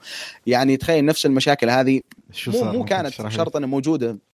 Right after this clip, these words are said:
Speaker 1: آه، إنها صارت مشاكل إنها هي ما، ما تمتلك، آه، ال-، الحقوق الأغاني حقتها. يعني هي كانت البرف-،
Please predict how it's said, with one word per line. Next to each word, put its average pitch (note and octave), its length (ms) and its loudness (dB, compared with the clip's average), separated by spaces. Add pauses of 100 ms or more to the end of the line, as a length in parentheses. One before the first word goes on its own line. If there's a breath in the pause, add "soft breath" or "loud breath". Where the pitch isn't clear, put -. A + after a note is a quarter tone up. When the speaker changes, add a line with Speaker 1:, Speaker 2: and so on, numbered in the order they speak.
(140)
Speaker 1:
آه، B3 220 4
إنها A#3+ 180 4
صارت A#3+ 340 0
مشاكل E3 400 -4
إنها B2+ 240 0
هي A#2+ 400 2
ما، A#2 220 2
ما C#3 180 2
تمتلك، A#2+ 500 0
آه، F#2 280 0
ال-، F#2+ 160 0
الحقوق B2 480 -2
الأغاني A2 380 4
حقتها. G#2 360 0
يعني G#2 220 4
هي A2 60 2
كانت B2+ 280 0
البرف-، A2 460 -4